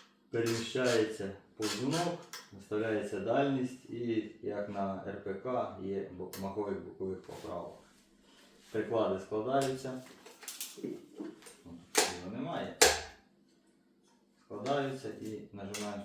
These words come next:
спружиночку, розкладаються. По внутряночці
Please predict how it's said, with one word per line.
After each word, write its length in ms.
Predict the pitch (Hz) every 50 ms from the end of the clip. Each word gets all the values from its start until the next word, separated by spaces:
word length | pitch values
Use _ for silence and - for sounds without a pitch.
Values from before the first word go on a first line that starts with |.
| -
спружиночку, 600 | - 104 107 117 120 117 107 - - - - 104 - - - - 135 - - - - - - - - - - - - - 98 - - 104
розкладаються. 800 | 107 - - - 113 110 101 98 92 - - - - - - - - - - - - - - _ _ - - - - - - - - - - _ _ _ _ _ _ _
По 100 | - 120
внутряночці 880 | 117 - 127 123 - - - - - - 285 131 127 - - - -